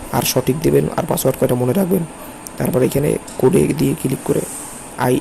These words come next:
agree-তে ক্লিক করে register now-তে ক্লিক করবেন। আমার কিন্তু অ্যাকাউন্ট খোলা আছে, আমি just আপনাদের দেখিয়ে দিলাম। তো এখানে আমি আমার অ্যাকাউন্টে log in করার জন্য sign in-এ ক্লিক করব। করার পর আমার সামনে এরকম ইন্টারফেস চলে আসে। আমি আমার এই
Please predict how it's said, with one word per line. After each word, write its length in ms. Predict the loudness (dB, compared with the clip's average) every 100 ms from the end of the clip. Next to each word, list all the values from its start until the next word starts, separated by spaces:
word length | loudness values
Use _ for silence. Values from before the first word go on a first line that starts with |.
| 2
agree-তে 280 | 0 0 -2
ক্লিক 240 | -2 -4 0
করে 220 | 2 4
register 280 | 2 2 0
now-তে 260 | 2 0 0
ক্লিক 220 | 0 0
করবেন। 220 | 0 0 -2 -2
আমার 200 | -2 0
কিন্তু 140 | 0
অ্যাকাউন্ট 340 | 0 0 0
খোলা 160 | 0 0
আছে, 240 | 2 0 -4 -10 -14 -4
আমি 160 | 0
just 180 | 0 0
আপনাদের 260 | -2 -2 -2
দেখিয়ে 240 | -4 -4 -2
দিলাম। 220 | -2 -2 -6 -16 -16 -8
তো 180 | 0 0 0
এখানে 300 | -4 -2 0
আমি 120 | 2
আমার 120 | 2 0
অ্যাকাউন্টে 360 | 0 -2 0
log 120 | 0
in 60 | 0
করার 160 | 0 0
জন্য 140 | -2
sign 260 | -2 0 0
in-এ 160 | 0
ক্লিক 220 | -2 -6 -4
করব। 260 | -4 -4 -8 -14 -18 -18 -18 -18 -18 -18 -18 -14 -14 -14 -8
করার 220 | -2 2
পর 120 | 2 0
আমার 120 | -2
সামনে 220 | -2 0
এরকম 240 | -2 -2
ইন্টারফেস 340 | -4 -4 -4 -2
চলে 140 | -2
আসে। 140 | -2 -2
আমি 120 | -2
আমার 180 | 0
এই 140 | 0